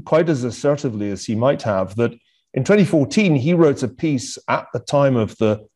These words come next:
first Russian, uh, incursion into Ukraine, warning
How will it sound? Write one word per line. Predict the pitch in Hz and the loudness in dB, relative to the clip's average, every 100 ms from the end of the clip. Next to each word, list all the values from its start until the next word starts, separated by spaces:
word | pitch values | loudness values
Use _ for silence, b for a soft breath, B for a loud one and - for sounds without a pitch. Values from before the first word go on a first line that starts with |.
| _ | _
first | - 175 208 - | 0 2 2 2
Russian, | 139 - 123 107 107 - | -2 0 -4 -4 -4 -2
uh, | 107 | 0
incursion | 113 107 - 113 - 110 | 0 -4 -2 -2 -2 -4
into | 101 95 | -4 -2
Ukraine, | 104 92 - 131 107 104 110 - b b b b | -2 -2 0 0 0 -2 -8 -14 b b b b
warning | 160 123 175 208 139 95 104 123 | -4 4 6 6 4 0 -6 -10